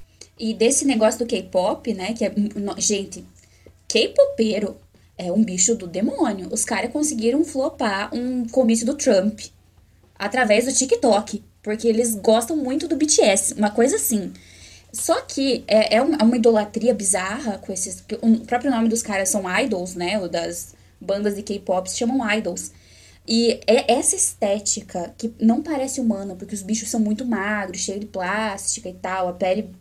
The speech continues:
branca, perfeitinha, ela também é custosa pros próprios idols, né? Porque eles têm que parecer um filtro ambulante do TikTok. Os caras têm que ser perfeito o tempo inteiro. E aí tem um monte de gente se matando pra conseguir chegar nesse,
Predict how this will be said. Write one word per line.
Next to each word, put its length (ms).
branca, 640
perfeitinha, 880
ela 240
também 580
é 60
custosa 640
pros 180
próprios 420
idols, 440
né? 100
Porque 320
eles 240
têm 180
que 100
parecer 520
um 120
filtro 540
ambulante 600
do 140
TikTok. 600
Os 140
caras 280
têm 140
que 80
ser 140
perfeito 400
o 40
tempo 220
inteiro. 540
E 100
aí 220
tem 180
um 60
monte 260
de 140
gente 240
se 120
matando 460
pra 160
conseguir 340
chegar 400
nesse, 600